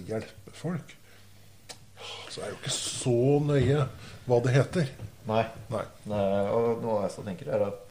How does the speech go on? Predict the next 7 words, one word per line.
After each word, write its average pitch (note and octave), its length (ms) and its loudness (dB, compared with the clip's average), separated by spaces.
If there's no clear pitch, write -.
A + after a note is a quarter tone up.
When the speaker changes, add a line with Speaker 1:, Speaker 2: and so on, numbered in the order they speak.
Speaker 2:
eh, G2+ 320 -4
det A2+ 100 -4
finnes G2 160 -6
jo A2 80 -10
tilfeller F#2 460 -6
der, G2 360 0
eh, F#2+ 640 -6